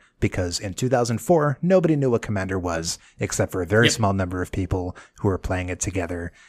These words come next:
Speaker 1: It certainly wasn't very widespread, and it certainly wasn't a published product yet. Today,
Speaker 2: I'ma
Speaker 1: we
Speaker 2: bring it
Speaker 1: have
Speaker 2: back.
Speaker 1: this game called Commander. Ever heard of it?
Speaker 2: Yeah.
Speaker 1: And in this game of Commander, we cast our commanders typically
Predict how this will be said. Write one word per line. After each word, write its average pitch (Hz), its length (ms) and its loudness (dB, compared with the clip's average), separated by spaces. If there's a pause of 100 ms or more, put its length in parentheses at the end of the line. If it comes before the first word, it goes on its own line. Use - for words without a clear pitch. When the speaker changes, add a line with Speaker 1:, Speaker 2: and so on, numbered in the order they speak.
Speaker 1:
It 101 140 -4
certainly 135 340 6
wasn't 92 320 0
very 90 380 -4 (240)
widespread, 92 560 -2
and 92 140 -6
it 85 100 -6
certainly 95 280 -2
wasn't 87 300 -6
a - 20 -8
published 87 400 -6
product 95 360 -2
yet. 90 220 -2 (460)
Today, 123 480 8
Speaker 2:
I'ma - 180 -12
Speaker 1:
we 110 140 2
Speaker 2:
bring - 20 2
it 95 100 2
Speaker 1:
have 98 200 2
Speaker 2:
back. 76 180 -10
Speaker 1:
this 110 220 2
game 120 200 -2
called 92 380 -4 (220)
Commander. 117 580 0
Ever 90 220 -6
heard 92 180 -6
of 95 80 -2
it? 135 260 4
Speaker 2:
Yeah. 104 240 -2
Speaker 1:
And 98 120 0
in 95 180 0
this 190 220 8
game 98 260 0
of 87 160 -12
Commander, 101 560 -2 (140)
we 175 160 6
cast 120 340 4
our 156 80 6
commanders 101 540 0
typically 101 560 0